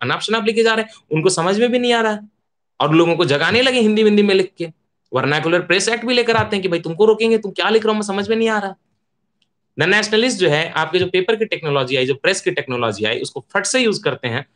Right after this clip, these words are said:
और लोगों को जो है अपने ओपिनियन से एजुकेट करते हैं। तिलक, महारत्ता और कौन सी केसरी, remember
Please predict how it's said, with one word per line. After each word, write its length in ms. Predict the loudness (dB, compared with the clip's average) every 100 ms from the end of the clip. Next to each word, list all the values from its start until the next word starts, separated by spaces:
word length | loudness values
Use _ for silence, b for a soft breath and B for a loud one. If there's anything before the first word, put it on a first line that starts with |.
| _ -4
और 120 | 0
लोगों 280 | 4 4 4
को 100 | 2
जो 100 | 2
है 60 | -2
अपने 180 | 0
ओपिनियन 380 | 0 0 0 -2
से 120 | 0
एजुकेट 340 | -2 0 -2 -2
करते 260 | -8 -10
हैं। 80 | -20 _ 0
तिलक, 360 | 2 2 0 -6 _ -4
महारत्ता 540 | -2 0 -2 0 0
और 360 | 0 0 0 0
कौन 180 | -2 -2
सी 100 | 0
केसरी, 520 | 0 2 0 -2 -4 -18 -4
remember 280 | -2 0 0